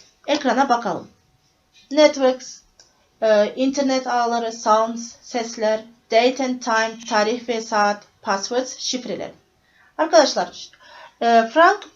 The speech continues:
internete bağlanmak istediği için doğru cevap E şıkkı olacak. Çünkü burada internetin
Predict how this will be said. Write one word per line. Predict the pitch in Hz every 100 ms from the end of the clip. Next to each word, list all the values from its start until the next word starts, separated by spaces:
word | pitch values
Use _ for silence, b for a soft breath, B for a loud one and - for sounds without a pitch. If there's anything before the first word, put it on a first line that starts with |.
| -
internete | 262 254 294 294 339 339
bağlanmak | 247 240 240 262 294
istediği | 247 240 247 403
için | 403 208 190 - _ _ _ -
doğru | 214 285
cevap | 233 214 226 233 -
E | 202
şıkkı | 202 160 -
olacak. | 127 - 277 311
Çünkü | - 190 185 170
burada | 175 - 262 294
internetin | 208 202 185 175 175 269